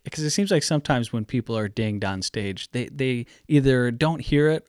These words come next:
or they're just ignoring it. You know, they're so engrossed in their story,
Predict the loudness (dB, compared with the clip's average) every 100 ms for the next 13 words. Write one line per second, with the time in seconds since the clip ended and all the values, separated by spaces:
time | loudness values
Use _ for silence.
0 | 4 6 8 6 6 4 4 2 2 0
1 | -2 -8 -12 -4 -2 0 -2 -2 -2 -2
2 | 2 2 2 2 2 2 -4 -2 0 2
3 | 2